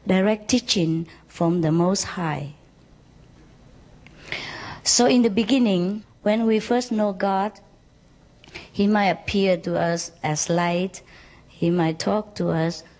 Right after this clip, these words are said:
through human languages or as intuition in our mind, but later on, he will rise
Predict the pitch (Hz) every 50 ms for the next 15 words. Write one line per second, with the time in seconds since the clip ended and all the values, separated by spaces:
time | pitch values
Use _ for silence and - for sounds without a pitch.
0 | - - - - - - 196 180 156 156 190 190 190 196 185 165 156 147 151 151
1 | 151 160 175 180 190 180 - - 220 214 208 - - - _ _ _ _ _ _
2 | _ _ _ _ _ _ _ _ - _ - - 170 165 160 160 156 156 - -
3 | - - - - 160 160 160 - - - 185 185 185 165 - - 185 185 202 220
4 | 214 - - - 214 185 175 175 190 202 220 - - - - - - - - -
5 | 175 175 170 175 170 175 180 180 175 170 170 - 185 185 185 185 196 202 214 226
6 | 247 - - - - - - - _ _ - 185 185 202 220 240 247 254 247 220
7 | 202 185 175 170 165 165 170 190 214 - - - - - - - _ - - -
8 | - - - - - - _ - - - - 202 208 208 202 196 180 175 185 190
9 | - - - - _ _ 180 185 196 214 226 233 240 240 - - -